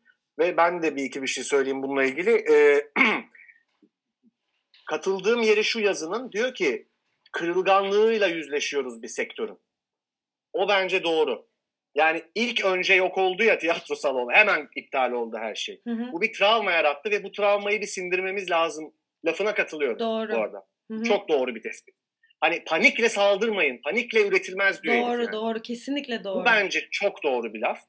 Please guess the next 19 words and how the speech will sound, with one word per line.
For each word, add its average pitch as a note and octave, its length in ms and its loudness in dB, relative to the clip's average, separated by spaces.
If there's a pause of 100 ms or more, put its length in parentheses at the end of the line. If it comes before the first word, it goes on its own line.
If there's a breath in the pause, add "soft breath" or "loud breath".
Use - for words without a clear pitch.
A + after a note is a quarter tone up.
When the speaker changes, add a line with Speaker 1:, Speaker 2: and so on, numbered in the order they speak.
(720)
Speaker 1:
Ee, C3+ 460 0
bir, A#3 240 -4
ama G#3 260 0
bence A3 340 0
bir G#3 120 -8
savunma G3+ 360 0
mekanizması E3+ 540 -6
olarak G3+ 260 -4
üretilebilir. F3+ 640 -6 (720)
Ee, C3+ 220 -2 (100)
ben G#3+ 280 2
de F#3+ 100 2
güzel F3+ 520 2
sevgili E3 460 -4
Meriç'cim E3 380 -6
hatırlattı. D3 600 -6
Bize C3 180 -6
konuk F3+ 340 -8
olan, C#3+ 320 -2